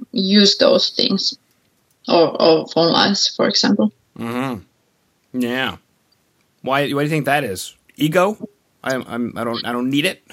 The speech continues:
Speaker 1: No, well, maybe it's, uh, that you have, like, been so, so alone for such a long time that you don't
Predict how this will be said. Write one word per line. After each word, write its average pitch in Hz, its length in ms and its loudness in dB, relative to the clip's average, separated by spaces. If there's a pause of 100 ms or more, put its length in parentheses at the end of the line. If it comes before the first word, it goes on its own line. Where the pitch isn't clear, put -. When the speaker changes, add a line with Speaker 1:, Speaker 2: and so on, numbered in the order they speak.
(1200)
Speaker 1:
No, 320 720 2
well, 311 460 4
maybe 302 440 2
it's, - 300 -4
uh, 233 480 6 (1000)
that 226 240 2
you 233 100 8
have, 214 460 2
like, 214 260 4 (100)
been 220 340 4
so, 233 440 4 (200)
so 220 340 0
alone 202 680 4 (180)
for 185 180 4
such 196 320 2
a 180 100 2
long 185 340 4
time 170 460 0
that - 260 -2
you 185 200 0
don't 170 400 0